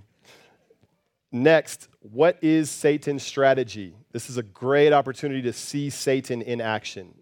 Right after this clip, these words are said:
who he is, what he's about. What is the fundamental issue or the fundamental choice that confronts humanity? You know, we're gonna get into that. What is life and what is death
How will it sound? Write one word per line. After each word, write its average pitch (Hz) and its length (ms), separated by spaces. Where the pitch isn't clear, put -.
who 135 160
he 135 140
is, 123 300
what 110 140
he's 101 100
about. 92 380
What 139 540
is 147 200
the 127 80
fundamental 135 640
issue 139 320
or 117 80
the 107 80
fundamental 135 760
choice 127 540
that 117 260
confronts 117 540
humanity? 127 720
You 104 80
know, 107 40
we're 107 100
gonna 107 120
get 101 160
into 104 220
that. 127 260
What 127 320
is 113 220
life 143 640
and 113 180
what 131 180
is 113 220
death 104 540